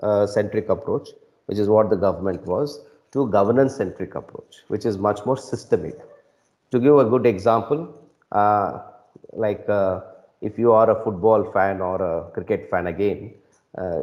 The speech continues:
when your favorite player is injured or, uh, gets out in cricket, very often we turn on the T V and say, "Okay, let's wait for some miracle to happen.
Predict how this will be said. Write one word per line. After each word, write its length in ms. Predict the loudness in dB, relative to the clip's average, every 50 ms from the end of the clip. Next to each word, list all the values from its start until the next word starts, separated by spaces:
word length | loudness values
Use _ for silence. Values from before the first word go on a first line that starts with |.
| 0 0
when 160 | 0 2 4
your 200 | 4 4 4 4
favorite 600 | 4 4 2 2 4 4 4 2 2 -2 -12 -20 -20 -20 -12 _
player 360 | 0 2 2 4 4 2 2 0
is 140 | -2 -2
injured 440 | -2 -4 -4 0 2 2 2 2 2
or, 540 | 2 4 4 4 4 4 0 -2 -8 -14 -18 -20 _ _ _ -8 -6
uh, 120 | -4 -4
gets 300 | 0 2 0 0 0 -2
out 380 | 0 2 2 2 2 0 -6 -14 -10
in 180 | -8 -8 -8 -6
cricket, 540 | -8 -4 0 0 0 0 0 -4 -10 -20 -20 -20 _ _ _
very 160 | -2 2 4
often 400 | 4 4 4 2 0 -4 -4 -2
we 120 | -4 -4 -4
turn 240 | -2 0 0 0
on 120 | 0 0 0
the 100 | -2 -2
T 160 | -2 -4 -4
V 140 | -2 0 0
and 180 | 0 -2 -4
say, 180 | -4 -2 0 0
"Okay, 320 | 0 0 -2 -2 -2 -2
let's 220 | 0 0 -2 -2 0
wait 240 | 0 0 0 0 -2
for 140 | -2 -2
some 180 | -2 -2 -2 -2
miracle 380 | 0 0 0 0 0 -2 -4 -4
to 120 | -4 -6
happen. 400 | -4 -4 -6 -4 -4 -4 -6 -6